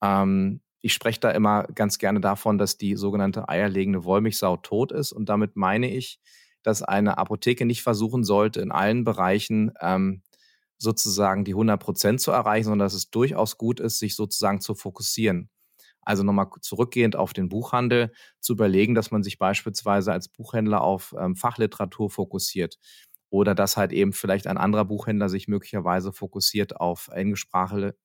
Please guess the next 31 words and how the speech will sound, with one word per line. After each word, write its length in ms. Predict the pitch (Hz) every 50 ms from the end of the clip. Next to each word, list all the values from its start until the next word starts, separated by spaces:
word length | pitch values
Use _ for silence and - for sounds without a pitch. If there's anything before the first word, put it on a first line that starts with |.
| _ _ -
englischsprachige 760 | 98 104 113 110 104 101 - _ - 95 101 98 104 101 107
Belletristik. 720 | 90 98 95 101 95 - 123 113 - - 95 85 - - _ _ _ - - - - - - - _ _ _ _ _ -
Und 240 | - 110 107 -
um 180 | - - - 107
auf 160 | - 95 -
diesem 300 | - - 117 120 123 117
Weg 180 | 104 110 113 -
sozusagen 720 | - 113 110 - - - 95 104 107 101 101 101 104 -
oder 160 | - 107 -
als 180 | - - - - -
Optiker 420 | 120 - - - 117 - 113 107
beispielsweise 840 | 92 98 98 101 - - 104 - - - 98 98 98 98 92 104 -
auf 280 | - - 98 - - -
sportliche 480 | - - 113 110 107 - 98 - 101
Brillen, 540 | 85 90 90 92 90 90 92 90 90 - _ -
ähm, 360 | - 107 95 92 92 92 -
Designs 520 | - 101 92 90 95 87 90 92 92 -
zu 140 | - - 101
gehen. 320 | - 92 92 101 123 139 -
Aber 240 | - 101 95 104
in 140 | 92 101 98
dem 180 | 92 120 143 165
Bereich 460 | 160 143 113 110 110 113 117 - -
muss 180 | 117 113 - -
man 140 | 113 107
dann 180 | 98 107 104 101
halt 160 | 104 101 -
eben 200 | - 101 101 95
der 120 | - 107 65
Experte 480 | 87 - - - - 92 101 113 -
sein, 400 | 135 127 135 131 139 170 190 185